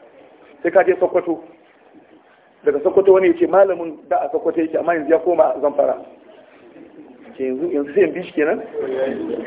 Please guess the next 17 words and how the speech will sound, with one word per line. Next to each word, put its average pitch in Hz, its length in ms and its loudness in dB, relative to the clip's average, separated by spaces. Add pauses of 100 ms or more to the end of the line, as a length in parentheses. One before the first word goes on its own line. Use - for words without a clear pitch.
(1600)
To - 60 -8
gaskiya 170 300 6
ba 147 100 4
nan 151 100 -2
hakuri, 143 280 -4
na 156 120 4
yi 160 120 2
ya 185 80 8
kokari, 147 320 -2
la 175 140 0
yukallifu 165 340 -6
Allahu 156 220 -2
nafsan 156 280 -6
illa 151 200 -2
wus'aha. 123 340 -8 (2250)
An 156 80 -6
gani? 180 200 2